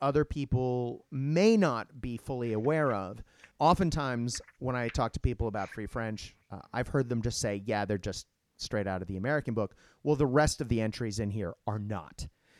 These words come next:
So let's talk about the F F five squad, because you mentioned it before. It is an inexperienced squad,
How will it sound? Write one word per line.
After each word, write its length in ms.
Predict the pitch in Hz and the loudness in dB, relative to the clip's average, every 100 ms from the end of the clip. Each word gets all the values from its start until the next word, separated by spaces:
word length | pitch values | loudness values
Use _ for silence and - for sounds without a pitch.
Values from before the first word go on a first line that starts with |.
| _ | _
So 380 | - 175 175 170 | -2 8 10 10
let's 280 | 170 185 247 | 8 4 4
talk 200 | - 247 | 4 4
about 160 | 214 160 | 4 4
the 140 | 160 | 6
F 100 | 143 | 6
F 100 | 143 | 4
five 220 | 127 113 104 | 4 2 2
squad, 320 | 120 82 73 | 0 -2 -4
because 240 | 123 113 | -2 0
you 80 | 131 | 0
mentioned 340 | 135 139 135 | 2 0 0
it 140 | 123 - | 0 -2
before. 380 | 127 117 85 - | -4 -2 -2 0
It 120 | 139 | 2
is 100 | 175 | 4
an 80 | 202 | 4
inexperienced 840 | 190 175 160 - 156 151 147 139 | 4 2 0 0 4 4 4 0
squad, 420 | - 120 123 160 | 0 2 2 -2